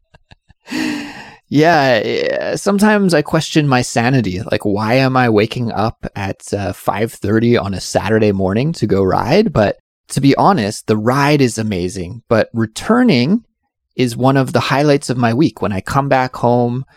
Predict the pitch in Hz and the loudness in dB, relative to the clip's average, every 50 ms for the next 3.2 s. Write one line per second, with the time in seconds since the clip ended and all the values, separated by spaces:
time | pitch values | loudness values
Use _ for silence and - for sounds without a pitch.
0 | _ _ _ _ _ - - - 98 98 101 98 98 98 98 95 98 98 - - | _ _ _ _ _ -6 -4 -2 0 0 0 0 -2 -2 -2 -4 -4 -6 -8 -8
1 | - - - 87 85 - - 107 107 104 98 - _ - - 147 139 123 139 - | -8 -8 -6 -6 -6 -4 -4 -2 -2 -2 -2 -4 _ -8 -2 -2 0 -2 -2 -2
2 | 143 135 131 131 135 135 - - - 90 - - 104 107 - 113 104 107 107 104 | 0 0 2 2 2 0 -2 -4 -6 -10 -8 -8 -6 -4 -2 -2 -2 -2 -2 -2
3 | 98 92 76 | -2 -2 -4